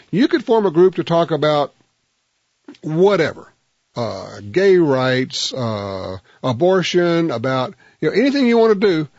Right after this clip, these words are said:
except when it comes to the Second Amendment. And then, no, we're not gonna let you have a student organization on campus to talk about the Second Amendment and concealed carry on campus. Just talk about it, not carry guns, just talk.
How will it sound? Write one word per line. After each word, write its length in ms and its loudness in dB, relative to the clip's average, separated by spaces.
except 320 -4
when 80 -2
it 80 -8
comes 220 0
to 80 -8
the 60 -8
Second 320 0
Amendment. 340 0
And 100 -2
then, 240 2
no, 160 2
we're 120 0
not 120 0
gonna 140 0
let 200 0
you 80 -2
have 160 0
a 40 -8
student 280 -2
organization 720 -2
on 180 -4
campus 580 -6
to 80 -8
talk 340 0
about 460 -2
the 140 -6
Second 320 0
Amendment 460 -2
and 120 -6
concealed 400 0
carry 300 2
on 140 -2
campus. 420 -6
Just 240 -2
talk 260 0
about 300 0
it, 180 -8
not 220 -4
carry 260 0
guns, 280 -2
just 240 -8
talk. 420 -4